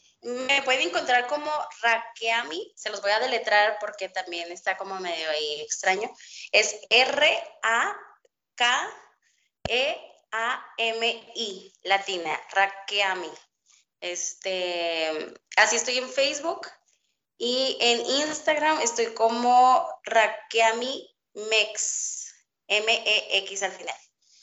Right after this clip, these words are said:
Este, pronto, pues, ahí voy a estar, estoy trabajando en lo que es la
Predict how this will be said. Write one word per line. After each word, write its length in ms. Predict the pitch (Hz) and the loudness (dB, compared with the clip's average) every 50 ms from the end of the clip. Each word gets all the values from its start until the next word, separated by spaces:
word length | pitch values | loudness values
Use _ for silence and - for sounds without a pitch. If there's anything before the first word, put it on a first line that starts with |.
| _ _ _ _ _ _ _ _ _ | _ _ _ _ _ _ _ _ _
Este, 680 | - 196 202 202 202 - - - - - - 214 214 208 208 - | -6 -4 -2 0 2 2 2 2 0 0 2 4 4 4 4 2
pronto, 480 | - 254 262 262 262 254 254 269 269 262 | 4 4 4 4 4 2 0 0 0 2
pues, 200 | 277 302 277 277 | 0 0 0 2
ahí 120 | 254 240 233 | 0 0 2
voy 160 | 233 247 247 | 2 2 2
a 20 | |
estar, 320 | 262 254 254 262 254 254 240 240 247 247 240 - _ _ _ _ | 0 2 4 4 4 4 4 0 -6 -10 -14 -16 _ _ _ _
estoy 260 | - 247 240 - 247 | -10 -8 -6 -6 -6
trabajando 440 | 226 - 262 269 269 269 262 247 254 | -6 -2 0 0 0 2 0 0 0
en 80 | 262 269 | 0 -2
lo 100 | 269 269 | -2 -2
que 80 | 269 247 | -2 -2
es 100 | 240 226 | 0 2
la 400 | 226 233 240 247 247 247 247 | 4 6 6 8 6 6 4